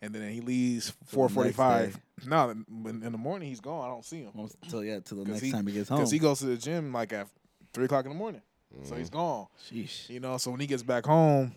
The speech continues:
Speaker 1: to sh-, or to shower and go, and he's back off to work. So we really
Speaker 3: Right.
Speaker 1: don't see him. I only see him, like, ten minutes in the morning.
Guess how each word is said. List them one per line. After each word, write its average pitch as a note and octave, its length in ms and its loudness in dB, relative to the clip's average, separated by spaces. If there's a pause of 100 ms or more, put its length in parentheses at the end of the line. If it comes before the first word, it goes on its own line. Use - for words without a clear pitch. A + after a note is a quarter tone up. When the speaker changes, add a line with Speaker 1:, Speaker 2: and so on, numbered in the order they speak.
Speaker 1:
to A2+ 100 -4
sh-, - 240 -6
or A2 260 -4
to G2+ 120 -8
shower C3+ 320 6
and B2 100 4
go, A#2+ 100 6
and A2 140 -4
he's A2+ 180 -8
back A2+ 280 -2
off A#2 180 2
to A2 100 0
work. B2 300 6
So G#2 140 -6
we G#2+ 280 -6
really A#2 220 -2
Speaker 3:
Right. A2+ 60 -8
Speaker 1:
don't A2 180 -8
see - 180 0
him. B2 140 -4
I A#2 80 -8
only A#2 140 -8
see C3+ 160 -6
him, A#2+ 120 -8
like, F#2 200 -12
ten B2+ 340 -8
minutes A#2+ 280 -6
in G2 60 -8
the F#2+ 60 -8
morning. G#2 340 -6